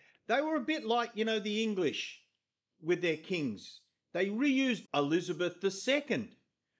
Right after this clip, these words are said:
But nobody ever refers to her as Elizabeth the second. She's just Queen Elizabeth, you see. So this was Jeroboam the second, but no one ever called him that. He was just King Jeroboam. So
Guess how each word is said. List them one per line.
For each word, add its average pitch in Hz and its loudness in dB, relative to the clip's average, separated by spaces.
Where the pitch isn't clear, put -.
But 311 -2
nobody 330 2
ever 202 4
refers 202 2
to 165 0
her 151 2
as 123 -4
Elizabeth 139 -4
the 120 -12
second. 165 -4
She's 254 -4
just 277 -6
Queen 147 -2
Elizabeth, 190 -4
you 117 -14
see. - -12
So 240 2
this - -12
was 180 -2
Jeroboam 202 4
the 165 -2
second, 185 0
but 180 0
no 269 2
one 277 0
ever 233 6
called 262 2
him 143 2
that. 123 -2
He 180 0
was 226 -2
just 285 -6
King 170 -2
Jeroboam. 135 -2
So 226 4